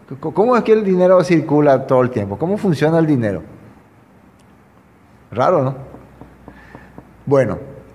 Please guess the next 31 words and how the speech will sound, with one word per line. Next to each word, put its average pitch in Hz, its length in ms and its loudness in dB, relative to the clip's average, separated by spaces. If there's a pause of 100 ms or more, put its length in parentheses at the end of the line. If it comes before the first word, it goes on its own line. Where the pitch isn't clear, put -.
(360)
¿por 175 180 2
qué 254 100 2
el 262 60 2
dinero 240 220 0
no 233 120 2
se 214 100 0
acaba? 185 420 2
Porque 196 640 -2
si 165 160 2
vo-, 185 220 -2
si 165 200 2
ustedes, 240 340 2
por 269 120 0
ejemplo, 202 320 0
me 180 140 0
traen 160 300 0
su 165 180 -2
dinero 135 400 0
a 123 60 0
mí 113 160 -8
para 131 260 2
comprar 151 400 0
algo 180 240 0
que 147 180 -2
yo 190 220 -2
tengo, 143 560 -4 (380)
para 165 200 2
que 190 100 -2
el 190 120 0
dinero 214 400 -2
circule, 151 880 -2